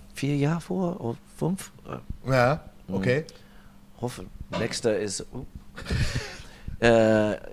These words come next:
Speaker 1: ja, weil es ist schwer mit der, der Flug und organisieren und ja, der Peso ist im Arsch nochmal. Und es ist teuer für die Leute und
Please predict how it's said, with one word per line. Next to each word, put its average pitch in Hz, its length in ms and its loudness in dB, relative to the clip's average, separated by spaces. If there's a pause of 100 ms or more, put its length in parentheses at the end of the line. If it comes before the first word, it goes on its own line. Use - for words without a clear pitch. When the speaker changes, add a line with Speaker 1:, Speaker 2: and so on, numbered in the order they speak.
(240)
Speaker 1:
ja, 143 300 4 (180)
weil 120 160 2
es 123 180 0
ist - 240 -4 (240)
schwer 135 340 10
mit 120 200 2
der, 113 240 4 (260)
der - 80 -12
Flug 135 320 0
und 113 160 -6
organisieren 120 720 4
und 107 340 2 (1300)
ja, 101 120 2
der 95 80 2
Peso 107 480 4
ist - 280 0 (600)
im 98 120 0
Arsch 117 380 2 (260)
nochmal. 120 520 -2 (720)
Und 101 80 -6
es 110 160 -2
ist - 200 -8
teuer 127 240 4
für 120 140 -4
die 110 80 -4
Leute 127 480 2
und 110 200 -6